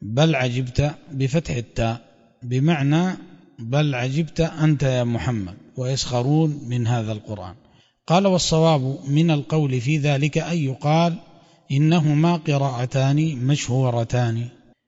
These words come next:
في قراء الأمصار، فبأيتهما قرأ القارئ فمصيب".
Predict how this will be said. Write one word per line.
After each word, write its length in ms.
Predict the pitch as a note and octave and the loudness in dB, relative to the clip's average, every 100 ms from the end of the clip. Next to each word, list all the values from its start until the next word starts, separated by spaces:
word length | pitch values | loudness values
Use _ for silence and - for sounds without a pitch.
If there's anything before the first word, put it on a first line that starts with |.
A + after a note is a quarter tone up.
| _ | _
في 180 | D#3 E3+ | 0 0
قراء 500 | D#3+ D3 D3 D3 D#3 | 2 2 2 0 -2
الأمصار، 560 | D3 C3 A2 A2+ F#2 - | 0 -2 -2 -4 -6 -8
فبأيتهما 1160 | C3 C3+ D3 D#3 D#3+ F3 D3 C#3 C3+ C#3+ D#3 E3 | -8 -4 -2 0 2 2 0 0 2 2 2 0
قرأ 440 | - C3 C#3 D3 | 0 0 0 0
القارئ 680 | D#3 - C3+ B2 E3 F3 F#3 | -2 -2 -2 -2 -2 -2 -4
فمصيب". 920 | - A#2 A2 G#2+ A2 G#2 G2+ G#2 G2 | -4 -4 -2 -4 -4 -4 -2 -4 -4